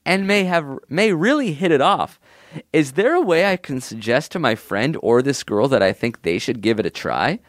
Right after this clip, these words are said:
If you're thinking it's weird, keep in mind that this particular friend and I have each dated and lost our virginity to the same girl in high school.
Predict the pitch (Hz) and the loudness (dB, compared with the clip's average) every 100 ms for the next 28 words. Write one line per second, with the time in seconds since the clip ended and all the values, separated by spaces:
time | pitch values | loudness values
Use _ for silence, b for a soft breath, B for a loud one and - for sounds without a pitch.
0 | B B B B 160 165 185 180 - - | B B B B 0 0 0 0 0 -2
1 | 269 349 220 139 - 127 180 120 - 190 | -2 0 0 0 -2 0 0 0 -2 -6
2 | 254 202 151 160 131 139 - 131 - 240 | -2 0 2 0 0 -2 0 -2 -2 -6
3 | 247 180 131 151 190 135 104 110 113 - | 0 0 0 -2 0 0 0 0 -2 -4
4 | - 202 226 104 101 151 170 123 90 - | -4 -6 -6 -14 -2 2 4 2 -4 -2
5 | 220 330 311 285 285 - 254 214 208 170 | 2 2 2 2 0 0 0 0 -2 0
6 | 240 233 175 156 180 170 170 - 208 226 | 0 2 2 0 0 0 -2 0 2 2
7 | 240 240 180 220 214 185 175 175 175 220 | 2 -2 0 0 2 2 2 2 2 2
8 | - - 117 95 - | -2 -4 0 0 -2